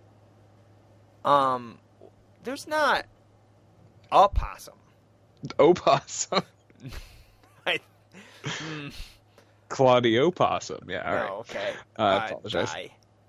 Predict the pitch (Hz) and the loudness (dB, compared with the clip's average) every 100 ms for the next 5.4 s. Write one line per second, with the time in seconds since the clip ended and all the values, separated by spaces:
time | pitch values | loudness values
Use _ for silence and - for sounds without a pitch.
0 | _ _ _ _ _ - 135 127 123 123 | _ _ _ _ _ -4 2 4 4 2
1 | 117 135 208 - 240 143 143 131 113 - | 0 2 2 2 0 4 4 4 2 0
2 | 147 180 165 127 - - _ _ _ _ | 2 4 2 0 -10 -20 _ _ _ _
3 | - _ _ - _ - - 151 127 110 | -20 _ _ -20 _ -18 -6 -2 0 0
4 | 135 - 123 127 135 127 113 107 104 113 | -4 -4 -6 -2 0 -2 -6 -12 -6 -4
5 | 110 107 107 104 | -2 -2 -4 -6